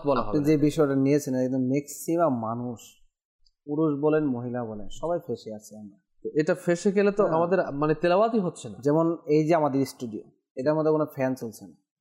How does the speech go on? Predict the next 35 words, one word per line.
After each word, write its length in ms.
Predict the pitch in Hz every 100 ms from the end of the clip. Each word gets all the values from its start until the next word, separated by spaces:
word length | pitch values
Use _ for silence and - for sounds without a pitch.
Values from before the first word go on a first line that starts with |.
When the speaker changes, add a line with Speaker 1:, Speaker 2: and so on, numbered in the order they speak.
| _ _ _ _ _ -
Speaker 2:
এখানে 380 | 151 185 196 185
কিন্তু 280 | 190 180
আপনি 240 | 185 151 165 151
তেলাওয়াত 320 | 160 165 170
করলে 160 | 175
আপনি 160 | 143 143
বুঝে 320 | 123 131 147
যাবেন 260 | 160 160 151
যে 60 |
আপনার 260 | 139 131 139 -
তেলাওয়াতের 380 | 151 147 156 147
আওয়াজটা 540 | - 139 160 165 - 139
কতটুকু 280 | 147 151 151
Speaker 1:
আমি 160 | 156
Speaker 2:
হওয়া 80 | 185
দরকার। 140 | 208 180
Speaker 1:
কতটুকু 280 | 220 233
তেলাওয়াত 300 | 214 196 175 156
করি, 80 | 156
কি 140 | - 254
তেলাওয়াত 240 | 233 208
Speaker 2:
জি। 60 | -
Speaker 1:
করতেছি। 360 | 143 113 -
Speaker 2:
কিন্তু 460 | - _ _ 214 165
যখনই 200 | 165 202
মসজিদে 480 | 165 151 151 190 196 160
পড়া 240 | 151 147
হয়, 300 | 117 127 175 175 139
বাড়ির 280 | 156 190
মধ্যে 240 | 185 170 160
কি 100 | 160
চলতেছে 680 | 160 160 - 151 151 147 -
ফ্যান, 300 | 147 147 143
অনেক 460 | 123 170 196 190
আওয়াজ, 600 | 160 127 120 98 - -